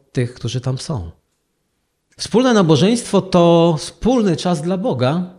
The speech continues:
ale i czas, gdzie pozwalasz Bogu mówić do siebie. Osobiście, ale również przez innych. Tego nie masz, siedząc w domu.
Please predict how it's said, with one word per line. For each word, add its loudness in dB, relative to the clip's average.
ale 4
i 2
czas, -4
gdzie 0
pozwalasz 0
Bogu -2
mówić -2
do -4
siebie. -8
Osobiście, -4
ale -4
również -6
przez -6
innych. -8
Tego 2
nie 2
masz, -2
siedząc -2
w -2
domu. 0